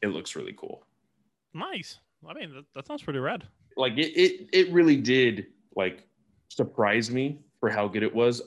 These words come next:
Speaker 1: Of course, I think everyone and their mother is super excited to see the growth of Andy as a character. So,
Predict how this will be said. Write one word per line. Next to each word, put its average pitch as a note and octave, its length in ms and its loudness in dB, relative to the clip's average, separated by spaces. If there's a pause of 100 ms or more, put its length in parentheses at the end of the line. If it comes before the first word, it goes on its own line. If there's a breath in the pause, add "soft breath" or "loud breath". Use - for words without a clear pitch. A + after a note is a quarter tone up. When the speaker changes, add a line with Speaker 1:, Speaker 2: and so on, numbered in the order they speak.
Speaker 1:
Of G#2+ 120 -6
course, A#2+ 240 0
I A2 100 0
think A#2 360 -4
everyone A2 540 0
and G2 120 -4
their F2 120 -6
mother G2 360 -2
is F#2+ 260 -4
super G2+ 260 -4
excited F#2 560 -4
to G2+ 120 -8
see F#2+ 640 -8 (180 soft breath)
the G#2+ 140 -2
growth G2 640 -4
of B2 220 -2
Andy C3+ 540 -2
as A2 160 -2
a F#2 60 -6
character. D3 640 -8 (460)
So, G2+ 760 -2